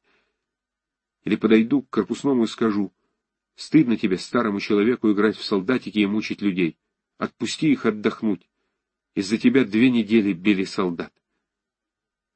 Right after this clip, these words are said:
Но вдруг ему вспомнились его недавние горделивые мечты о стройном красавце-подпоручике, о дамском восторге,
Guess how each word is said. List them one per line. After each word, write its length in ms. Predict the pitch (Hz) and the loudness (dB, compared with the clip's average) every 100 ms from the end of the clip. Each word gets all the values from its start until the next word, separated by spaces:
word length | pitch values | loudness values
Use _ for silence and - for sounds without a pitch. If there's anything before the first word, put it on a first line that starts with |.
| _ _ _ _ _ _ _ _ _ _ _ _ _ _ _ _ _ | _ _ _ _ _ _ _ _ _ _ _ _ _ _ _ _ _
Но 140 | 90 92 | -6 -4
вдруг 300 | 104 98 98 | -2 -4 -2
ему 220 | 95 87 | -4 -4
вспомнились 760 | - - 104 98 92 87 - | -8 -2 0 2 0 -6 -4
его 160 | 87 87 | -2 -2
недавние 540 | 90 101 98 90 82 | 0 0 0 -2 -2
горделивые 580 | 90 82 92 98 95 92 | -2 -2 0 0 2 0
мечты 520 | 92 90 - 107 92 _ _ _ _ | -2 -6 -4 -2 -2 _ _ _ _
о 100 | - | -8
стройном 540 | - - 113 120 104 95 | -8 0 4 6 4 0
красавце-подпоручике, 1600 | 95 95 107 101 - 92 90 - 98 120 180 87 - 151 - 135 | -2 0 0 0 -2 -4 -4 -4 2 4 4 2 -4 -4 -2 0
о 80 | 92 | 0
дамском 480 | 92 87 - 92 82 | 0 -2 -4 -6 -4
восторге, 840 | 90 - - 156 190 160 156 | -6 -6 2 4 4 2 -4